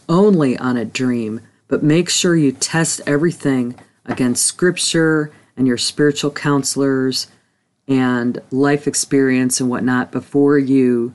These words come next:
decide to make a move if you feel like the dream is coming for direction purposes. This one's important. Eighty-five to ninety percent of dreams that you dream are about you.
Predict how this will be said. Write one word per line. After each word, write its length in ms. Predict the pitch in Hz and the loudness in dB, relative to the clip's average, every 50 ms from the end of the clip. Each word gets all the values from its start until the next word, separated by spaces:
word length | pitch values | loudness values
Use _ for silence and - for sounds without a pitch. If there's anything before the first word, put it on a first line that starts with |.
| _ _ | _ _
decide 640 | - 131 - - - 151 143 135 131 131 131 127 127 | -4 -2 -2 0 0 0 0 0 0 0 -2 -2 -4
to 460 | - - 139 131 123 120 113 95 - - - | -2 0 0 2 2 0 0 -4 -6 -8 -8
make 440 | - 127 131 139 135 139 135 135 - - | -4 0 2 2 2 2 0 -2 -6 -6
a 100 | 143 135 | -2 0
move 460 | 131 131 131 135 135 131 120 104 110 | 0 2 4 4 4 2 2 -2 -6
if 160 | 110 - - | -10 -6 -6
you 60 | 127 | -6
feel 240 | 120 - - 131 123 | -4 -2 -2 -2 -2
like 220 | 123 120 120 - | -2 -4 -6 -6
the 80 | - 127 | -6 -6
dream 300 | 110 95 127 127 123 120 | -4 -2 -2 -2 0 -2
is 120 | 120 117 | -2 -4
coming 340 | - - - 123 120 117 113 | -6 -6 -4 -4 -4 -4 -6
for 180 | 113 - - 104 | -8 -8 -10 -8
direction 560 | 98 - 120 117 117 113 113 - - - 104 | -6 -4 -4 -4 -4 -6 -6 -8 -8 -8 -8
purposes. 840 | - - - 127 113 - - - - - - - - - - - - - - - - - _ _ _ _ _ _ _ | -10 -6 -6 -6 -4 -4 -6 -6 -6 -6 -6 -8 -8 -8 -8 -8 -10 -12 -16 -20 -20 -20 _ _ _ _ _ _ _
This 220 | 180 185 185 - | 2 2 4 4
one's 220 | 254 269 269 254 - | 4 4 4 6 4
important. 1080 | 285 233 - - - - 180 170 156 147 - - - 92 55 - - - - - - - _ _ _ _ _ _ | 4 2 2 -2 -2 2 2 4 2 2 0 -4 -6 -6 -6 -6 -6 -4 -4 -6 -6 -10 _ _ _ _ _ _
Eighty-five 720 | - 165 190 226 262 254 254 - 202 180 170 165 165 165 147 | 2 4 6 6 6 4 4 0 0 0 2 0 0 -2 -2
to 160 | - - 143 | -2 0 0
ninety 600 | 135 135 131 139 143 151 165 185 196 190 233 233 | 2 2 2 2 2 2 2 2 4 4 2 0
percent 720 | 220 226 - - 175 160 - - - - 175 147 135 117 - - - | 0 -2 -4 -4 -2 -2 -2 -2 0 0 0 0 0 -2 -4 -6 -6
of 200 | 127 123 117 - | -6 -6 -6 -6
dreams 540 | - 143 151 160 165 165 175 180 180 170 - | -2 0 2 2 4 4 2 2 0 0 -2
that 200 | - - - - | -2 -4 -2 0
you 200 | 143 151 160 160 | 2 2 2 2
dream 720 | 143 131 143 143 151 151 143 135 127 123 117 120 127 131 - _ _ | 0 -2 -2 0 2 2 2 2 2 0 -2 -4 -6 -6 -8 _ _
are 220 | - 143 143 143 135 | 0 2 2 2 0
about 580 | 127 - - 151 147 156 170 185 196 185 - _ _ _ _ | -2 -2 0 0 2 2 2 2 0 -2 -6 _ _ _ _
you. 760 | 135 135 139 147 156 165 165 151 135 110 73 65 - - - | -2 0 2 4 4 4 4 4 4 2 0 -2 -6 -10 -14